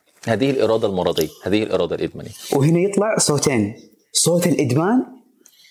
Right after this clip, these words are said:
Speaker 2: وصوت التعافي.
Speaker 1: وبعدين بص، المدمن شخص وبالذات مدمن الإباحية حاد الذكاء، حاد الذكاء. فتخيل إن هذه الإرادة المرضية ما هي مش جاية بذكائها، هي بتستخدم ذكائه هو. هي ببساطة بتبقى قاعدة ماسكة الكنترول،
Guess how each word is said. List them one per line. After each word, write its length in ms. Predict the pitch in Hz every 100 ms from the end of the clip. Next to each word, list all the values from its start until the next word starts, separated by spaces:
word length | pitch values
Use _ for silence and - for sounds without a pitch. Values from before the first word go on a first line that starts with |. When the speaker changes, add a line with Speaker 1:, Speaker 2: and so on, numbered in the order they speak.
| _ _ _ -
Speaker 2:
وصوت 300 | - 160 143
التعافي. 540 | 127 117 110 107 104 120
Speaker 1:
وبعدين 300 | 110 120 175
بص، 180 | 190 -
المدمن 420 | 127 156 160 135
شخص 260 | 110 - -
وبالذات 280 | 104 139 147
مدمن 180 | 139
الإباحية 260 | 113 98 -
حاد 340 | - - 202 165
الذكاء، 380 | 127 123 131 - - _ _ _ _ _ - -
حاد 320 | - 247 202
الذكاء. 320 | 147 120 101 -
فتخيل 420 | 127 - 220 277
إن 100 | 180
هذه 180 | 151 175
الإرادة 300 | 175 196 226
المرضية 520 | 180 147 160 247 370 - - -
ما 100 | 104
هي 60 |
مش 200 | 117 110
جاية 260 | 113 175 220
بذكائها، 600 | 147 117 185 220 127 - _
هي 100 | 147
بتستخدم 400 | 143 - 277 240
ذكائه 240 | 170 156 220
هو. 340 | 202 269 - - _ _ _
هي 160 | 131 139
ببساطة 360 | 135 226 226
بتبقى 260 | 196 147 135
قاعدة 420 | 180 220 208 196
ماسكة 300 | - 214 -
الكنترول، 640 | 165 147 123 139 143 110